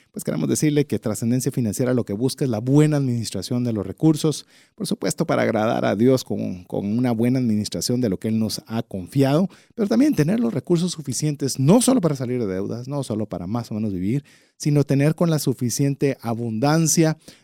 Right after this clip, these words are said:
para no solo tener lo suficiente, sino también tener adicionalmente los requerimientos, eh, financieros de nuestra familia, pero también poder compartir con aquella persona que tanto necesita una mano amiga.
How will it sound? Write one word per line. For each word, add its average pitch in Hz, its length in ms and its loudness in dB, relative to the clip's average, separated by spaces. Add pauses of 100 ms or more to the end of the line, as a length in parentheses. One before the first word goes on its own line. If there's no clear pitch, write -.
para 117 260 2
no 139 160 2
solo 160 240 4
tener 143 460 2
lo 123 180 4
suficiente, 160 680 -4
sino 107 480 -6
también 113 300 -6
tener 117 360 -2 (280)
adicionalmente 107 960 -2
los 85 260 -4
requerimientos, 90 760 -6 (400)
eh, 92 120 -4
financieros 110 500 -4
de 131 60 -4
nuestra 92 220 -8
familia, 156 440 -4
pero 107 160 -4
también 123 380 -2
poder 156 280 -4
compartir 143 540 -4
con 143 180 -4
aquella 117 380 -6
persona 113 460 -6
que - 100 -14
tanto 110 400 -6
necesita 117 800 -2
una 95 280 -4
mano 101 540 -2
amiga. 90 480 -6